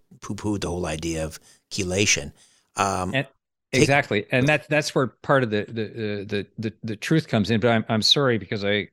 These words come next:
Speaker 2: I got off track a bit there. What Gary Mazot did was he tried chelation, and he realized that without really extensive infusions over, like, about forty or fifty weeks, the patients reverted.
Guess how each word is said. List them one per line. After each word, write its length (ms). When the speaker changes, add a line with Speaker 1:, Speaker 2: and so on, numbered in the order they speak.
Speaker 2:
I 100
got 180
off 160
track 380
a 40
bit 220
there. 220
What 220
Gary 300
Mazot 420
did 320
was 460
he 220
tried 340
chelation, 540
and 120
he 100
realized 680
that 340
without 420
really 320
extensive 560
infusions 580
over, 200
like, 220
about 260
forty 260
or 80
fifty 360
weeks, 420
the 60
patients 400
reverted. 540